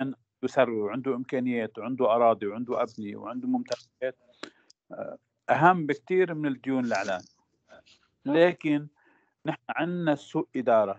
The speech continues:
عنا نظام سياسي فاسد، عنا نظام اقتصادي مش واضح. كيف النظام السياسي؟ نحن عنا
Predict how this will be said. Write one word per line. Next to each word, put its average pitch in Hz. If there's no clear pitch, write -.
عنا 131
نظام 131
سياسي 135
فاسد، 113
عنا 139
نظام 135
اقتصادي 139
مش 135
واضح. 120
كيف 185
النظام 160
السياسي؟ 156
نحن 147
عنا 127